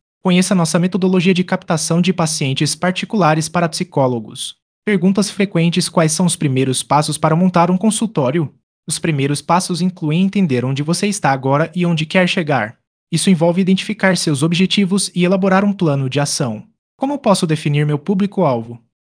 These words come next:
Para definir seu público-alvo, pense em quem você quer atender. Considere fatores como idade, necessidades e local onde vive. A definição de metas pode auxiliar nesse processo.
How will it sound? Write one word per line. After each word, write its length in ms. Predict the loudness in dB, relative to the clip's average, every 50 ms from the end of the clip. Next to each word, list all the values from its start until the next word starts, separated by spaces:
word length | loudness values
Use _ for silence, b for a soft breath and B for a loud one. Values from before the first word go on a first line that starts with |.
| _ _
Para 140 | -4 -4 -2
definir 420 | -2 -2 -2 0 0 0 0 0
seu 160 | -2 -2 -4 -4
público-alvo, 800 | -2 -2 -2 -2 -2 -2 0 0 0 2 0 -2 -6 -12 -18 _ _
pense 240 | -2 -2 -2 0 0
em 60 | 0 0
quem 180 | 2 2 2
você 240 | 2 0 0 -2 -4
quer 200 | -2 0 0 0
atender. 560 | 0 -2 -4 -4 -4 -2 -4 -4 -4 -6 -10 _ _ _ _ _ _ _
Considere 520 | -2 -2 -2 0 0 0 0 0 0 -2
fatores 420 | -2 -4 -4 -2 -2 -2 -2 -4
como 180 | -4 -2 -2 -2
idade, 440 | 0 0 0 0 0 0 -4 -8 -12 -10
necessidades 800 | -10 -6 -6 -6 -4 -2 0 2 2 2 2 0 -4 -6 -6 -4
e 60 | -2
local 320 | -2 -2 0 0 0 2 2
onde 200 | 2 2 2 0
vive. 500 | 0 0 -2 -2 -4 -6 -10 -16 -16 _ _ _ _ _ _ -2
A 80 | -2 0
definição 540 | 2 2 2 2 2 2 2 2 2 2
de 140 | 2 2 2
metas 380 | 0 2 0 0 0 -2 -4 -4
pode 260 | -2 0 0 2 2
auxiliar 400 | 2 0 0 2 2 2 4 4
nesse 220 | 2 0 0 -2
processo. 680 | -4 -2 -2 -4 -2 -2 -4 -4 -4 -4 -6 -10 -12 -14